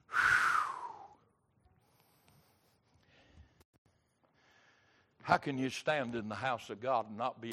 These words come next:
ashamed of your sins? Let me tell you how it's possible. You ain't in the house of God. You may be in a building,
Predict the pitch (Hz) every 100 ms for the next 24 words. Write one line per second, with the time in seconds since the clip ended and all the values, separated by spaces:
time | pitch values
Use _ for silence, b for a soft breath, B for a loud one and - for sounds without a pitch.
0 | - - 135 127 - 101 101 95 - 120
1 | 101 98 - _ - - - _ _ _
2 | _ _ _ _ _ _ _ _ _ _
3 | _ _ _ _ _ - 131 - - 135
4 | 117 123 120 113 - - 131 - - -
5 | 107 - _ _ _ - - _ _ _
6 | - 113 123 123 123 117 123 123 113 123
7 | 117 123 95 82 95 - - _ _ _
8 | 160 _ _ _ _ _ _ _ _ _
9 | _ _ _ _ _ _ _ _ _ 117
10 | 127 131 131 143 139 127 127 139 110 101
11 | 92